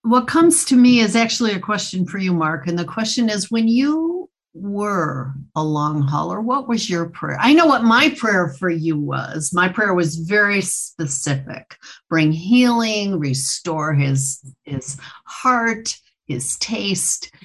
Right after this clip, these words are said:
his energy. You know, I could be very specific from a distance, but when you are in that space for a year and a half, what was your prayer?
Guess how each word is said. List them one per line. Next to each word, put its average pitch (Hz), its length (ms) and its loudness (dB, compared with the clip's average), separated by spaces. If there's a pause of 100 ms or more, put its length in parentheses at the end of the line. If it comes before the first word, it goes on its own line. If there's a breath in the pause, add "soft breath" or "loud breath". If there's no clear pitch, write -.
(260 soft breath)
his 135 340 0
energy. 175 920 0 (320 loud breath)
You 208 100 0
know, 196 80 2
I 226 160 2
could 262 240 2
be 214 220 -4
very 202 260 0
specific 202 640 -4 (340)
from 214 220 2
a 185 80 4
distance, 175 800 -2
but - 180 -6
when 254 440 6
you 285 320 6
are 202 320 2
in 294 320 4
that 196 320 0
space 160 560 -4
for 170 180 -2
a 156 100 2
year 151 360 2
and 147 120 -2
a 147 60 0
half, 151 380 -4
what 359 320 -6
was 294 280 -2
your 190 480 -2
prayer? 135 540 -6